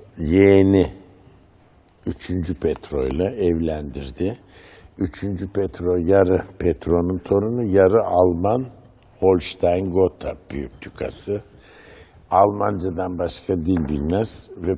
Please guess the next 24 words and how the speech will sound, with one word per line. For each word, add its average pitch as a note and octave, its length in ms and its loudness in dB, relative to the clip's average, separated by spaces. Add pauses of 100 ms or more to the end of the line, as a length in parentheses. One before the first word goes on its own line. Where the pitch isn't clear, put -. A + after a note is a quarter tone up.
pek G#2 220 -2
zekası F2 640 -2
parlak E2+ 580 -2
bir D#2 60 -2
arkadaş D2+ 680 -6
da G2+ 180 -2
değil. D#2 320 -2 (1080)
Bu B2+ 360 0
evlilikten G#2 960 0
dolayı G2+ 600 0
dedikodular G#2 840 0
başkadır. G#2 640 0 (220)
Fakat F#2+ 400 -4
biz F#2+ 240 -6
dedikodulara F#2 880 -4
değil, C3 120 -2
jeneolojiye F2+ 1040 -2
bakarız. - 600 -6 (500)
Bir A2 240 -6
de A2+ 100 -4
çocukları G#2 760 -4
birinci F#2+ 400 -2
Pavel'in E2 520 -4
suratına, F#2 800 -6